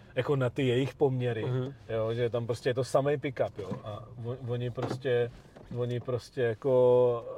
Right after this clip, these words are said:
Speaker 1: eh, opravdu, i když to nepotřebujou, tak, tak prostě mají pick-up a jezdí, jezdí prostě v pick-upu. Eh, no, takže to bude jako obrovský game changer, protože nejprodávanější auto v Americe v současné době je Ford F sto padesát,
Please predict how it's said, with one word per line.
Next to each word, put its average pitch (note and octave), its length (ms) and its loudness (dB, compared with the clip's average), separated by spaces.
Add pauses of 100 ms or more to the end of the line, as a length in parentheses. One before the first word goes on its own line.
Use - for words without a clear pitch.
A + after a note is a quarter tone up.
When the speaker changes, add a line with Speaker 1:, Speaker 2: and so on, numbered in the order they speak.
(460)
Speaker 1:
eh, A#2 60 -6
opravdu, B2+ 540 -2 (1200)
i E3+ 80 -10
když E3 220 0
to F#3+ 80 8
nepotřebujou, D3+ 1000 4
tak, C#3 220 4 (200)
tak - 140 0
prostě - 320 0
mají C#3 200 2
pick-up B2 520 0
a B2+ 40 4
jezdí, B2 420 0
jezdí A#2+ 360 0
prostě B2 320 -4
v A#2 60 -8
pick-upu. A#2 520 -2 (1500)
Eh, A#2 500 6 (240)
no, C3 220 2
takže C#3+ 220 4
to D#3+ 100 2
bude D#3+ 160 10
jako F#3+ 260 12
obrovský E3+ 460 6
game D#3+ 200 4
changer, E3 300 4
protože D3+ 240 2
nejprodávanější F3 920 6
auto D#3 260 4
v C#3+ 80 0
Americe D3+ 360 4
v - 40 -2
současné D#3 460 -2
době C#3+ 380 6
je B2+ 360 8
Ford C3+ 340 2
F C3+ 160 0
sto - 160 0
padesát, A#2 600 2